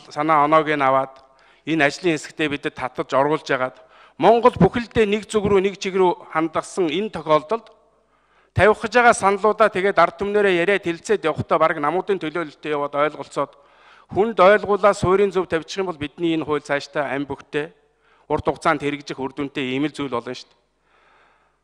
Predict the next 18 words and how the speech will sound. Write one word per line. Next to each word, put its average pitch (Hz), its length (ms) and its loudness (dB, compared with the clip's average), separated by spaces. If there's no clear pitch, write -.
Долоод 175 320 6
ордуулсан 208 480 2
гэж 196 160 -4
байгаа, 190 160 4
одоо 214 160 2
бид 208 160 -4
нар - 80 -4
тэрнээс 202 320 2
долоон 185 320 4
дор 185 80 4
юм 165 160 2
хийчүүл 160 240 -2
яах 143 240 2
юм? 127 80 -8
Би 175 160 0
бол 139 80 -8
айдаг 151 400 0
энэс. 123 400 -8